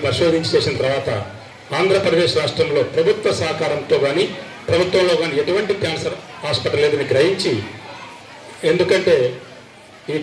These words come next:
క్యాన్సర్ వ్యాధి అత్యంత ఆర్థికమైన భారంతో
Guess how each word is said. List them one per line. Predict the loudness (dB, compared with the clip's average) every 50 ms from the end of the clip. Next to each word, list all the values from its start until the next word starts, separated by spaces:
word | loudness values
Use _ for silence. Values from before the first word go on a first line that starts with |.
| -2
క్యాన్సర్ | -2 -2 0 2 2 2 4
వ్యాధి | 4 2 2 0 0 -2 -4 -4 -6 -10 -16 -18 -20 -20 -16 -8 -6 -6
అత్యంత | -4 -2 0 0 0 0 -2 -2 -2 -4 -6 -10 -12 -16 -18 -18 -14 -8 -4 -2
ఆర్థికమైన | 0 2 2 4 4 4 2 2 0 0 0
భారంతో | -2 -2 -2 0 0 0